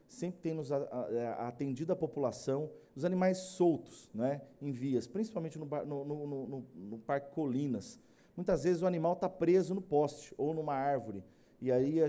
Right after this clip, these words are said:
a, a administração ela fica impedida de fazer a, o rec-, o recolhimento desse animal. E nós sabemos também que existe a questão da multa,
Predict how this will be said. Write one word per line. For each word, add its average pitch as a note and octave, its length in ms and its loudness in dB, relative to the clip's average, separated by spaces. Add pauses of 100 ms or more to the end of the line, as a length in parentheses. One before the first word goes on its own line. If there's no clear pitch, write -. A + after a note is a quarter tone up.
(140)
a, B2+ 420 -2
a A#2+ 80 -4
administração C3 640 -6
ela C3+ 100 -4
fica - 240 -12
impedida C#3+ 760 -2 (300)
de A#2 200 -8
fazer C3 580 0
a, C#3+ 100 0
o C#3+ 80 -4
rec-, C#3+ 320 -2
o C3+ 80 -4
recolhimento D3 640 -2
desse D3 240 -6
animal. B2 500 -2 (260)
E - 60 -10
nós F#3 160 0
sabemos F3 400 0
também D#3+ 340 -2
que E3+ 140 -10
existe D3 640 -6
a B2 40 -2
questão C#3+ 360 -8
da D#3 100 -4
multa, C#3 580 -4